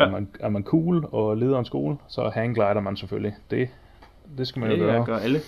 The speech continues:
Speaker 2: Ja.
Speaker 1: Og, og
Speaker 2: Gjorde du ikke det?
Speaker 1: Jo, jo, jo. Oh, hele tiden. I Danmark har jeg så mange bakker, at det,
Speaker 2: Ja, ja, ja, ja.
Speaker 1: <laughs> det er let nok. Det er jo bare ud fra Himmelbjerget, og så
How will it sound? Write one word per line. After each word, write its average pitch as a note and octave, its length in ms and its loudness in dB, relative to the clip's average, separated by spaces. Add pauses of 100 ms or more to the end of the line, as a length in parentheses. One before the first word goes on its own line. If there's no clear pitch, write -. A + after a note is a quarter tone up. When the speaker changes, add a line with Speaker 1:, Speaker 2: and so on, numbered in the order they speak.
(320)
Speaker 2:
Ja. D3+ 100 6 (120)
Speaker 1:
Og, A2 320 4
og A2+ 560 4 (880)
Speaker 2:
Gjorde C3 160 2
du E3+ 120 8
ikke F3+ 120 2
det? F3+ 140 0 (840)
Speaker 1:
Jo, B2 180 4
jo, A2 180 -2
jo. F2+ 200 -6 (500)
Oh, C3 140 0 (440)
hele D3+ 160 4
tiden. G#2+ 260 -4 (160)
I A2+ 240 -2
Danmark B2 400 2
har A#2+ 120 0
jeg G#2 100 -2
så - 80 -4
mange A#2 240 2
bakker, A#2 360 6
at G#2+ 160 2
det, A2+ 320 -2 (420)
Speaker 2:
Ja, D3 100 6
ja, G3+ 200 2 (100)
ja, E3 80 0 (180)
ja. C#3 140 -2
Speaker 1:
<laughs> - 80 -20
det B2+ 100 4
er B2+ 40 2
let B2 200 0
nok. A#2 120 0
Det - 80 -2
er C3 40 6
jo B2 80 4
bare B2+ 140 4
ud C3+ 120 2
fra A#2 100 -6
Himmelbjerget, A#2 540 0
og - 60 -12
så - 100 -8